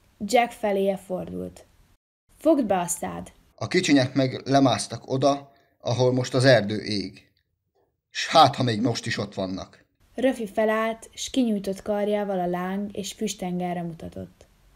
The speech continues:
Speaker 1: Halk zúgás keletkezett a fiúk közt, majd elhalt. Valami különös dolog történt Röfivel.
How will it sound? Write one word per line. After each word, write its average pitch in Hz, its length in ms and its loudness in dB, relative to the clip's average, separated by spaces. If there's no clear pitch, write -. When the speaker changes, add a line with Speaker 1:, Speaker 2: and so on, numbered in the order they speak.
Speaker 1:
Halk 247 300 2
zúgás 190 460 -2
keletkezett 185 640 -4
a 185 40 -12
fiúk 170 300 -4
közt, 196 460 -2
majd 190 240 0
elhalt. 175 600 -6
Valami 240 340 2
különös 202 400 0
dolog 185 300 -2
történt 180 440 -6
Röfivel. 180 560 -10